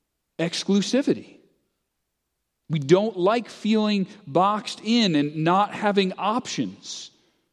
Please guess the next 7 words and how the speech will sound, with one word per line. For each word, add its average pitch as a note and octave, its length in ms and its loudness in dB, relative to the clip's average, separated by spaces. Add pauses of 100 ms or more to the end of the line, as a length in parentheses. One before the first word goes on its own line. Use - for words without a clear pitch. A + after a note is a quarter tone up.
(1040)
It C3+ 120 0
feels F#3+ 260 4
stifling. F#3+ 640 2
It A#2+ 80 -4
feels E3 280 2
constricting. - 840 -4 (2000)
And D3+ 260 0